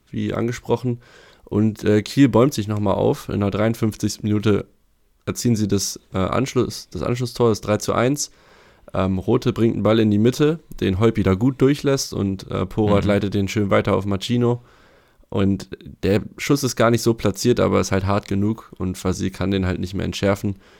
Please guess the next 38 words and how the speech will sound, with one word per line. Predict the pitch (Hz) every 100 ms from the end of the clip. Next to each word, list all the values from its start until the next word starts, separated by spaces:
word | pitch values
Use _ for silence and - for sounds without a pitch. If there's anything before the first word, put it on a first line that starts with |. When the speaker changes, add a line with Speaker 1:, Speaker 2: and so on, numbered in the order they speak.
| _ _ _
Speaker 1:
Zum | - -
Speaker 2:
Weißt | 104
du, |
was | -
Speaker 1:
drei | -
Speaker 2:
Tusche | 135 135
sagen | 143 147 151
würde? | 147 156 170 -
Speaker 1:
Der | 101 98
muss | 101 90
<laughs> | 82 - - - 101 107 113 - 113 98 - - - - - -
Speaker 2:
Und | -
da, | 123 135
da | 135 - 135
stimme | - 170 208
ich |
Tusche | 208 220 226 190
sogar | 180 175
zu. | 165 - 208 123 -
Den, | 120 120 - -
den | 110
muss | 139 190
Fasi | 180 160 165
halten. | 165 165 98 - _ -
An | 107
einem | 120
guten | 143 180
Tag | 170 160
hat | 170
er | 165
den | 107 92
auch. | 82 - - _ _ _ _
Speaker 1:
Ja, | 101 107 123 - - - _ - -
sah | 110 117
nicht | 120 101
ganz | 101 98
glücklich | - 92 95 90
aus. | 95 98 -